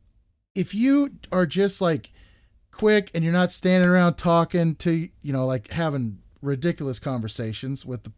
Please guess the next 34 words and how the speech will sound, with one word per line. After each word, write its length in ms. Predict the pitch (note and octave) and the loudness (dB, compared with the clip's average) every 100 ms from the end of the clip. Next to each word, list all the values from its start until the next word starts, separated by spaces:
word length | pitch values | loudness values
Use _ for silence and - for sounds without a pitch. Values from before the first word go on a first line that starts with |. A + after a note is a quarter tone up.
| - | -10
people, 280 | B2 C3 | -8 -8
but, 120 | B2 B2 | -8 -6
like, 280 | B2 A#2+ - - - | -8 -10 -16 -20 -10
not 280 | C#3+ D3 D3 - | -6 -4 -6 -6
enough 360 | C#3 C#3 C3+ | -4 -4 -6
to, 300 | - B2+ A2+ - - _ _ _ _ _ _ _ _ _ _ - | -6 -6 -6 -8 -18 _ _ _ _ _ _ _ _ _ _ -18
to 60 | - | -6
keep 240 | D#3 C#3 | -4 -4
'em 120 | B2+ A2+ | -4 -4
engaged 680 | G#2 A#2 C#3 C#3 C3 - - _ _ | -4 -4 -2 -2 -4 -10 -18 _ _
and 420 | B2 B2+ C#3 D3+ - | -10 -6 -4 -6 -8
still 280 | - - D#3 | -12 -6 -6
be 420 | D3+ D#3 D3+ D3+ _ _ _ _ _ _ _ _ _ _ - | -4 -4 -4 -6 _ _ _ _ _ _ _ _ _ _ -2
punctu-, 400 | D#3+ D3 - - | -2 -2 -10 -8
or 260 | B2+ A#2+ - _ _ _ _ _ - | -6 -6 -10 _ _ _ _ _ -14
not 260 | C3 A#2 | -12 -10
punctual, 420 | - A#2+ G#2+ G#2+ G2 | -8 -8 -8 -10 -12
but, 140 | E2 | -10
like, 280 | G#2 G2 - _ _ _ _ _ _ _ _ _ _ - | -10 -12 -14 _ _ _ _ _ _ _ _ _ _ -4
quick. 240 | C3+ C3+ - | -4 -4 -8
I 80 | C3+ | -8
can't 240 | D#3 C#3 | -4 -4
think 140 | C#3+ A#2+ | -4 -4
of 40 | |
the 60 | A2+ | -4
word 140 | A#2 | -4
I'm 100 | G#2+ | -4
looking 220 | G#2+ A2 | -6 -8
for 180 | G#2 G2 | -10 -8
here, 120 | G#2 | -6
but, 160 | G2 A2 - - - - _ _ _ | -6 -10 -16 -20 -20 -20 _ _ _
you 80 | B3 | 2
know, 140 | G3+ F3 | 4 4
just, 380 | G3 F#3 - | 4 0 -2